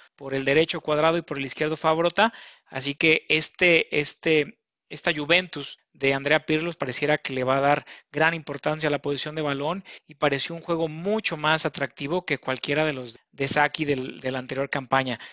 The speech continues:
Tristemente decirlo, pero, pero es la realidad. Y a pesar de contar con, con bajas, ya sabemos de la lesión de, de De Ligt, del defensivo, el propio Paulo Dybala o Alex Sandro, el mismo Bernardeschi. Así que esta Juventus tendría tela de dónde cortar para incluso,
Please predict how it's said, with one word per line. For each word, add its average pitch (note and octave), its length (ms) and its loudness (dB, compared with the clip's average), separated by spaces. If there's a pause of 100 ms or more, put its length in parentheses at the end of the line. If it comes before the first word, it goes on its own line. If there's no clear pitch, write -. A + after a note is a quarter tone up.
(180)
Tristemente D#3+ 640 0
decirlo, D#3+ 440 2
pero, D3 240 0
pero C#3 200 -2 (100)
es D#3 100 2
la D3+ 100 4
realidad. C3+ 440 2 (320)
Y D3+ 140 2
a C#3+ 140 4
pesar D#3+ 360 4
de F#3+ 100 2
contar E3+ 380 0
con, F3+ 300 -2
con C#3 240 -8
bajas, D#3+ 400 2
ya D3+ 80 0
sabemos C#3 240 -2
de C#3+ 80 0
la C#3 80 4
lesión C#3 400 0
de, C3 200 -2 (360)
de D3 120 2
De C#3 100 4
Ligt, D3+ 320 6
del D3+ 120 2
defensivo, D#3+ 760 0
el C#3 100 -16
propio D3 300 -2
Paulo D#3 300 4
Dybala D3+ 480 6
o C3+ 100 -2
Alex D3 320 2
Sandro, E3+ 400 -2 (280)
el C3 100 -20
mismo D#3+ 200 0
Bernardeschi. D3+ 680 2
Así D#3+ 160 2
que - 100 0
esta G#3 180 0
Juventus F3+ 480 -4
tendría D3 500 2
tela F3+ 260 2
de E3+ 60 4
dónde E3+ 220 -4
cortar D3+ 400 -6
para D3+ 200 0
incluso, D#3 520 -4